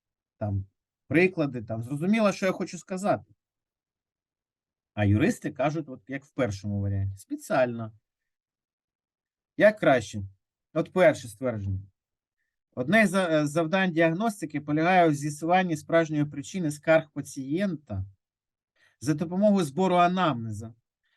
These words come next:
Також потрібно виявити справжні мотиви звернення пацієнта.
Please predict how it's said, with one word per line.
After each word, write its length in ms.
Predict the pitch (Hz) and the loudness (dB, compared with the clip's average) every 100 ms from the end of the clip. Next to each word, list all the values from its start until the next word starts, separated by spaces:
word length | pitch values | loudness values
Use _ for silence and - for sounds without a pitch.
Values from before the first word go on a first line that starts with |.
| _ - | _ -12
Також 320 | 147 214 202 | -4 -2 -2
потрібно 720 | 180 - 185 208 170 151 147 139 | -6 -4 -2 0 0 -2 -4 -6
виявити 580 | 139 170 156 147 147 | 0 2 4 2 -2
справжні 520 | 107 - 170 165 147 143 | -10 2 4 4 2 -2
мотиви 420 | 139 190 180 143 | -2 -4 -2 -2
звернення 420 | 131 156 151 143 | 0 -2 0 -4
пацієнта. 840 | 147 139 - 139 127 101 98 95 | -6 -12 -8 -4 -4 -4 -6 -10